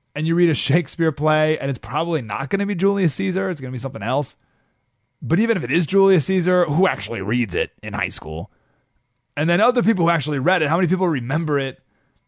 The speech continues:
Come on. But everyone in this whole controversy is pretending like, "Oh, yeah, I read it five times a year. I can quote it from memory, no problem."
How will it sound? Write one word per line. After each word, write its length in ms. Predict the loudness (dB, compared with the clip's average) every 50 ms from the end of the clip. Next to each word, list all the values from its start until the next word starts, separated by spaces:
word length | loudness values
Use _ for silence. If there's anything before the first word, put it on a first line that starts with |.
| _ _ _
Come 120 | -8 -8
on. 140 | -8 -10 -12 _ _ _ _ _ _ _ _ _ _ _ _ _ _ _ _ _ _ _ -2
But 280 | 0 2 2 0 -2 -8 _ _ _ _ _
everyone 320 | 0 0 2 2 2 2 4
in 60 | 4
this 120 | 4 4
whole 140 | 4 4 4
controversy 500 | 4 2 2 2 2 2 0 2 4 2
is 80 | 2 2
pretending 380 | 2 2 2 0 0 -2 -4
like, 200 | -6 -4 -6 -2 0
"Oh, 220 | 2 2 2 2 2
yeah, 240 | 0 -2 -4 -6 -10 _ _ -4
I 100 | 0 2
read 180 | 4 4 4 2
it 60 | 2
five 200 | 2 0 2 2
times 240 | 2 2 2 2 2
a 60 | 2
year. 200 | 2 0 -2 -4 _ _ _ _ _ _ _ _ _ _ _ _ _
I 80 | -4 -2
can 120 | 0 0
quote 220 | 2 2 2 2 2
it 20 |
from 120 | 0 -2 -2
memory, 240 | -2 -2 -4 -4
no 100 | -4 -2
problem." 300 | 0 0 0 0 -2 -6